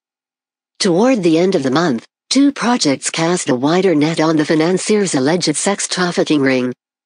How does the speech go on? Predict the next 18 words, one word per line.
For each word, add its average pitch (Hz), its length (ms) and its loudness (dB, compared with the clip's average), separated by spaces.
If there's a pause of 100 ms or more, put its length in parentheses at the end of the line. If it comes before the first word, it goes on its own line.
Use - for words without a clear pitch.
(240)
A 190 40 -2
Netflix 180 460 0
special, 131 580 -2 (200)
Filthy 254 360 0
Rich, 170 440 -2 (200)
and 139 120 -2
a 139 80 0
book 220 280 -2
by 147 140 0
reporters 147 600 0
Alana 165 440 2
Goodman 135 360 0
and 139 180 0
Daniel 156 340 0
Harper, 147 520 -2 (180)
A - 80 -2
Convenient 160 560 0
Death. 135 340 -4